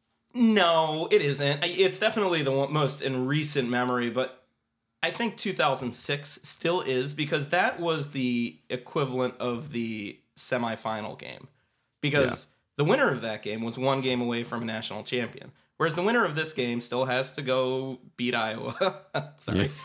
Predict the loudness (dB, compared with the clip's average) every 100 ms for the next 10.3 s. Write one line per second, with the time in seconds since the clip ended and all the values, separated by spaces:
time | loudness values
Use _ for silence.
0 | 0 4 6 6 4 2 0 4 2 2
1 | 2 4 6 4 4 2 0 2 2 4
2 | 2 2 0 -2 0 0 0 -2 0 0
3 | 0 -2 -6 -2 0 0 -2 -2 -2 -2
4 | 0 0 0 2 2 2 -2 -4 -8 -10
5 | -6 -4 -2 -2 -4 -16 0 0 2 0
6 | 0 0 0 0 0 0 0 0 2 0
7 | 0 -2 0 -2 0 0 0 -2 -4 -4
8 | -6 -4 -2 -2 0 -2 -4 -8 -6 -4
9 | -2 0 -2 -4 -4 -4 -2 -2 -4 2
10 | 2 2